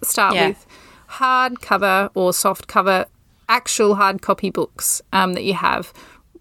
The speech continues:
Speaker 1: What's the best way to organise them or store them, do you think?
Speaker 2: So bookshelves would be the, are always the best place to store books. Standing up, not laying down unless they're ginormous and they have to lay down.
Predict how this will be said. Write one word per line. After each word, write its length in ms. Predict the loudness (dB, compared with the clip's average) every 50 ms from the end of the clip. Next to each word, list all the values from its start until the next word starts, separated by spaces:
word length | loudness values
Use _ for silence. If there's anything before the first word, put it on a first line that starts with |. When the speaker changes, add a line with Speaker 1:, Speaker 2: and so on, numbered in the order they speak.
| _ _ _ _ _ _
Speaker 1:
What's 280 | 0 0 0 0 0 -2
the 80 | 0
best 220 | 0 0 0 0 0
way 120 | 2 2
to 60 | 2 0
organise 560 | 0 0 0 0 -2 -2 -2 -2 -2 -4 -4
them 200 | -4 -6 -6 -6 -6
or 80 | -6
store 300 | -6 -2 -2 0 0 0
them, 200 | 0 -2 -4 -4
do 80 | -4 -4
you 80 | -4
think? 220 | -4 -4 -4 -6 -6 -10 -18 -20 -20 -20 -20 -20 -20 -20 _
Speaker 2:
So 220 | -4 -2 -2 -2 -2 -6 _ _
bookshelves 560 | -2 -2 0 0 0 2 2 0 0 -2 -2
would 140 | -4 -2 0
be 400 | 0 0 2 2 0 -2 -4 -10 _ _ _ _ _ _
the, 380 | -12 -6 -4 -2 -2 -2 -4 -6 -12 -14 -4
are 140 | -2 0 0
always 320 | 2 0 0 0 -2 -2 -4
the 80 | -2
best 220 | -2 -2 -4 -2 -2
place 180 | -2 -2 -2
to 80 | -6 -6
store 180 | -2 -2 0
books. 260 | 0 0 0 -2 -2 -4
Standing 400 | -2 0 2 2 2 2 2 2
up, 240 | 2 0 0 -2
not 260 | -4 -2 -2 -2 -2 0
laying 320 | 0 2 2 2 0 0
down 320 | 0 2 2 2 2 2
unless 320 | 2 0 0 -2 -4 -4 -4
they're 180 | -4 -4 -4
ginormous 580 | -4 -2 -2 -2 -2 -2 -4 -4 -6 -8 -6 -6
and 140 | -4 -4 -4
they 120 | -4 -6
have 300 | -6 -4 -6 -6 -6 -6 -6
to 100 | -6 -4
lay 200 | -2 -2 -2 -2
down. 320 | -2 0 0 0 0 -2